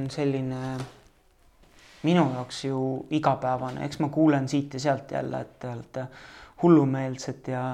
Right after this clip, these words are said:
et te treenite nii palju ja naa palju ja, ja,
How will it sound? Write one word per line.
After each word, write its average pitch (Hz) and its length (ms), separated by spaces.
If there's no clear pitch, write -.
et - 160
te 131 140
treenite 135 580
nii 139 240
palju 127 400
ja 127 160
naa 135 240
palju 123 400
ja, 127 140
ja, 120 220